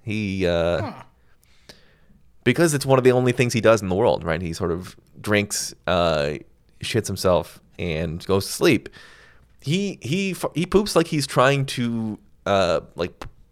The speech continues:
Speaker 1: blow out the back of the diaper, like he's trying to shoot it through. Like, it's, <laughs> you can hear it across. It's really something. You can hear it across the room. He, he gets his whole body into it. Like, he pulls his legs into his chest to do it.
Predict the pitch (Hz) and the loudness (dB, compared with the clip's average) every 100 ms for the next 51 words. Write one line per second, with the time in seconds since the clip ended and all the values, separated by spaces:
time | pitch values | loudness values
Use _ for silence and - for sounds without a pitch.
0 | - 107 110 110 104 107 92 92 92 87 | -10 0 4 6 4 2 0 0 -2 0
1 | 87 82 71 - - - 98 - _ - | 0 0 -6 -8 -10 -4 -4 -4 _ -18
2 | - - 123 110 - 98 90 69 - - | -10 0 4 4 2 -6 -4 -4 -8 -20
3 | - - - - - - - 262 - _ | -20 -16 -16 -18 -20 -16 -10 -10 -12 _
4 | - - - 131 127 180 156 151 123 - | -20 -18 -12 -4 2 4 4 4 2 0
5 | 107 - 156 156 127 95 104 127 185 143 | -8 0 4 4 4 0 0 0 0 2
6 | 139 135 117 120 123 123 101 87 110 101 | 2 2 0 -2 -2 -4 -6 -8 -10 -10
7 | 98 - - - - - 131 127 - 151 | -10 -12 -20 -20 -20 -8 -6 -4 -4 0
8 | 95 104 135 147 170 107 113 - - 135 | 2 2 2 0 0 0 -2 -4 2 2
9 | 127 120 98 98 110 113 110 92 85 - | 2 -2 -2 2 2 2 -2 -2 -4 -2
10 | 98 165 - 95 98 135 - | -4 -2 -6 -4 -2 -2 -4